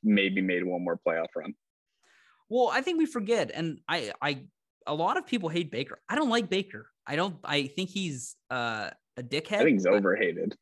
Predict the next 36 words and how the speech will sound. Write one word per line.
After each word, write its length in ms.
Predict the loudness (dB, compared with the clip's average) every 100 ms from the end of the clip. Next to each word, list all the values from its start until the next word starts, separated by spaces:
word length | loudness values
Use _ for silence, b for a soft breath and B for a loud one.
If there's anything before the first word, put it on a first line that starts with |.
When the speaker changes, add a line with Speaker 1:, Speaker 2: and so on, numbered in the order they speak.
| _
Speaker 2:
Yeah, 180 | -4 0
Speaker 1:
No. 140 | 2 2
Speaker 2:
he 80 |
is 100 | 4
overhated 460 | 2 2 0 0 -2
though. 180 | -4 -8 b b b
He 420 | 0 0 0 -8 _ _ -20 -18 -10
was 320 | -2 0 0
very 400 | 0 0 2 0
close 420 | -2 -2 -2 -2
to 80 | -4
beating 320 | -2 0 0
the 80 | 0
Chiefs 640 | -2 -4 -4 -6 -14 -16 _ _
in 180 | -6 -4
Arrowhead 400 | -2 -2 -2 -4
Stadium 420 | -2 -2 0 -2
in 40 |
the 80 | -4
playoffs 360 | -4 -2 -2 -4
two 100 | -8
years 200 | -8 -10
ago. 280 | -16 -18 -20 b b -4
And 200 | -2 2
yeah, 200 | 4 4
Mahomes 420 | 2 0 -2 -2
got 180 | -4 -4
hurt. 340 | -6 -8 -8
That's 200 | -8 -6
a 20 | -6
huge 320 | -4 -6 -4
deal. 320 | -4 -4 -8
But 160 | -6 -4
I 60 |
mean, 180 | -4 -6
still, 400 | -8 -6 -6